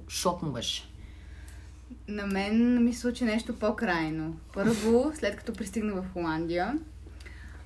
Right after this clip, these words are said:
Speaker 2: ни посрещна на летището, а, един поляк, който не знаеше грам английски. Взе ни с камиончето, четирима българи. И ни закара по средата на нищото, на едно поле, с една много голяма къща.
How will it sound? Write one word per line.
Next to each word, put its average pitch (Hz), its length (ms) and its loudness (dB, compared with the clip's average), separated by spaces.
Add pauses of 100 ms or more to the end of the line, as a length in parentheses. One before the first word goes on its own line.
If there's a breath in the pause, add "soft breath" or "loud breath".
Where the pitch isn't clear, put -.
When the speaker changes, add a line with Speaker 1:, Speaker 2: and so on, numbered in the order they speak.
Speaker 2:
ни 240 240 4
посрещна 247 520 4
на 233 140 6
летището, 262 920 -2 (180)
а, 190 280 4
един 254 300 4
поляк, 233 400 2
който 208 300 -2
не 202 120 -2
знаеше 185 380 -2
грам 170 340 -2
английски. 180 720 -4 (640 loud breath)
Взе 196 280 4
ни 233 140 6
с 220 200 -6
камиончето, 190 560 0
четирима 220 400 2
българи. 170 520 0 (840 soft breath)
И 254 120 0
ни 302 120 6
закара 190 540 4
по 214 80 -2
средата 185 440 0
на 214 140 2
нищото, 180 640 -4 (120)
на 196 160 0
едно 175 240 0
поле, 170 420 -2
с - 40 -12
една 190 200 0
много 196 300 4
голяма 165 360 0
къща. 175 440 -8